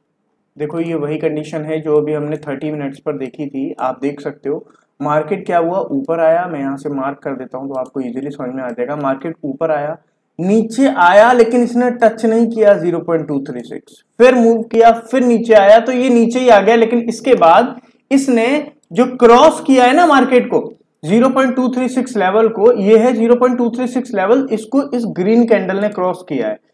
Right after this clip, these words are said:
तो अब हम क्या कर सकते हैं, इस green candle के ऊपर बाइंग perform कर सकते हैं। Stop loss मैंने आपको बताया था, green candle के नीचे लगाओगे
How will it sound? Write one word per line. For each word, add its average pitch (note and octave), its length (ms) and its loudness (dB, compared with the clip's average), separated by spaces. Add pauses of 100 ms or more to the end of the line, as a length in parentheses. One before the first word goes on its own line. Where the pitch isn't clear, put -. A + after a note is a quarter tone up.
(160)
तो A3+ 60 4
अब A3+ 220 4
हम C#4+ 140 2
क्या C4+ 140 0
कर A#3 140 2
सकते A3+ 300 -2
हैं, B3 120 0
इस A3+ 60 -2
green G#3 300 0
candle G#3+ 340 2
के A3+ 180 2
ऊपर G#3 380 0
बाइंग C#3 320 -2
perform G#3 320 -6
कर G#3 140 2
सकते G#3+ 280 -4
हैं। A#3 80 0
Stop G#3+ 320 2
loss A3 180 2
मैंने G#3+ 160 0
आपको G#3 200 2
बताया F#3 280 -2
था, G3+ 100 -2
green F3+ 280 -4
candle F3+ 300 -6
के F#3+ 100 -8
नीचे D#3+ 280 -8
लगाओगे G3 500 0